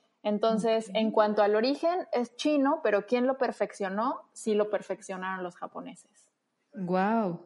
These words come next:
Speaker 2: Oye, qué padre que nos contaste esta historia, porque qué bonito además entender cómo una bebida se va englobando también con la historia y cómo va llegando a diferentes lugares del mundo. Yo recuerdo además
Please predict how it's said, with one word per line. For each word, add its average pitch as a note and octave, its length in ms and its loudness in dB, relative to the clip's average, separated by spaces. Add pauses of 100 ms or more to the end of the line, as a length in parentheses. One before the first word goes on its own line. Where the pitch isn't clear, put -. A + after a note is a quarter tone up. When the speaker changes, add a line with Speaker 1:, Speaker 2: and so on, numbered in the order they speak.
Speaker 2:
Oye, A#3+ 260 0
qué A3 100 -4
padre A3+ 320 0
que G3+ 100 -4
nos F3+ 140 -4
contaste F#3+ 440 -2
esta - 160 -4
historia, F#3+ 420 2
porque E3+ 340 -4
qué - 120 6
bonito B3+ 420 2
además G3+ 300 2
entender G3+ 640 0
cómo G3 400 4
una A3 220 4
bebida A3 560 4 (300)
se F#3+ 240 2
va F#3 180 6
englobando G#3 520 4
también F#3 420 0
con G#3 140 0
la G3+ 60 0
historia G3 380 0
y F#3+ 60 0
cómo F#3+ 200 0
va F#3 120 4
llegando F3+ 340 2
a F#3 40 2
diferentes E3+ 540 -4
lugares D#3+ 400 -2
del D#3+ 140 -2
mundo. F3 360 2 (460)
Yo A3+ 140 2
recuerdo A#3 540 2
además F#3 560 0